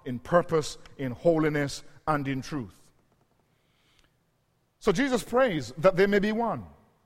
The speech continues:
as we are one. And I'm suggesting that the unity that we should reflect, that is reflected between the Father and Son,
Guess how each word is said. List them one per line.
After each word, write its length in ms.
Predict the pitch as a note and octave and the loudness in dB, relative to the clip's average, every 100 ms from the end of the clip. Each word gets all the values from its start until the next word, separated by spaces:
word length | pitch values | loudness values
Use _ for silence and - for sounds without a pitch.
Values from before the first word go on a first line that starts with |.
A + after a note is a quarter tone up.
| _ _ _ _ _ _ _ | _ _ _ _ _ _ _
as 180 | F#3 D#3+ | 2 2
we 160 | F3+ F3+ | 4 6
are 120 | E3 | 6
one. 260 | D#3+ D3+ A2 | 4 2 0
And 100 | C3 | -4
I'm 120 | E3 | -4
suggesting 560 | D#3 F#3+ A3+ - F3 | -2 0 -2 -4 -2
that 180 | D#3 D#3+ | 0 0
the 80 | D3+ | -2
unity 640 | C#3 F#3+ C4 E3+ C#3+ A3+ - - - | -4 -2 0 0 0 -2 -8 -18 -2
that 160 | E3 | 0
we 140 | D3+ B3 | 2 0
should 160 | A3 | 0
reflect, 580 | G3 F#3+ D3+ C3+ - - | 0 0 -2 -4 -6 -8
that 160 | C#3+ D#3 | -6 -4
is 120 | C#3 | -4
reflected 460 | D3+ - A#3 A3+ F#3 | -4 0 0 0 -4
between 400 | E3+ F#3+ F3 E3+ | -4 -4 -2 -2
the 100 | D#3 | -2
Father 340 | F3 E3 D3+ | 2 2 2
and 120 | C#3 | -2
Son, 320 | - A#2+ A2+ | -6 -8 -8